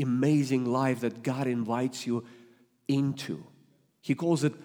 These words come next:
life abundant. He calls it a prosperous life.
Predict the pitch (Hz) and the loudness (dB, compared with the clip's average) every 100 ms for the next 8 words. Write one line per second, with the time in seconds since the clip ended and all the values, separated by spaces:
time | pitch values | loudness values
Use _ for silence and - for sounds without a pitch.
0 | - 117 127 151 151 - 143 110 123 139 | -10 -2 2 4 2 2 -2 2 2 2
1 | 143 120 87 85 - - - - - - | 2 0 -6 -12 -18 -20 -20 -20 -14 2
2 | 180 185 185 160 160 160 151 151 175 - | 2 4 4 4 2 0 0 2 2 0
3 | - 165 147 - 143 131 117 101 - - | 0 2 2 0 -2 0 -2 -6 -14 -20